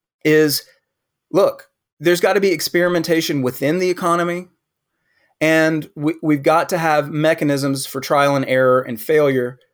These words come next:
The systems of profit and loss, revenue in excess of costs, are a good one that are time tested. I don't think we want to jettison that in going to game B.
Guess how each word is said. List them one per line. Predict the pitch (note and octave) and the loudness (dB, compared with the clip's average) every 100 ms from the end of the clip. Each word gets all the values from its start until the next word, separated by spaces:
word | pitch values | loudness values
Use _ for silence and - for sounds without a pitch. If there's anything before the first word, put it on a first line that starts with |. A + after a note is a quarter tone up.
| _ _ - | _ _ -10
The | C3+ | -4
systems | F3+ F3+ E3+ C#3+ | -2 -2 -4 -6
of | - | -2
profit | D3+ D#3 D#3 C3 | 0 0 0 -2
and | B2+ | -2
loss, | C3 D#3 F#3 - - - | 0 -2 -4 -8 -10 -2
revenue | C#3 D#3+ D#3+ D#3 | 0 2 0 0
in | D3+ C3+ | 0 -2
excess | B2 - D#3+ E3 | -4 -4 -4 -4
of | D3+ | -6
costs, | - C#3 D3+ - - - _ _ - | -4 -2 -2 -6 -16 -18 _ _ -2
are | C#3 C3+ | 2 2
a | C3 | 0
good | A#2+ E3 | -2 -2
one | F#3+ F#3+ F#3 | -2 -2 -2
that | C3 | -2
are | |
time | G#2 - D#3+ E3+ | -2 -2 -2 0
tested. | F3+ E3 - D#3+ D#3 - | -2 -2 -4 -8 -8 -10
I | |
don't | A#2+ D#3 D3+ | -2 -2 0
think | D#3+ D3 | -4 -2
we | |
want | C#3 C#3 | 0 0
to | C3+ | 0
jettison | C3 C#3 C3+ C3 B2+ | 2 2 2 0 -2
that | B2 B2 - _ _ _ - | -2 -4 -8 _ _ _ -2
in | C#3+ C#3 C3 | 0 0 2
going | C3+ C3 | 2 0
to | B2+ B2+ | -4 -6
game | C3 A#2 A2 | -4 -4 -4
B. | D3+ D3+ G#2 | -2 -2 -4